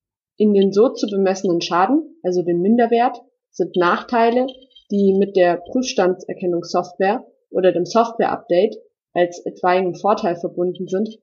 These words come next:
bereits eingepreist. Für die von der Klägerin gewünschte Feststellung der Ersatzpflicht der Beklagten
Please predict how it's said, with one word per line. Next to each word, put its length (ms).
bereits 340
eingepreist. 920
Für 220
die 320
von 140
der 100
Klägerin 540
gewünschte 440
Feststellung 720
der 100
Ersatzpflicht 1120
der 100
Beklagten 720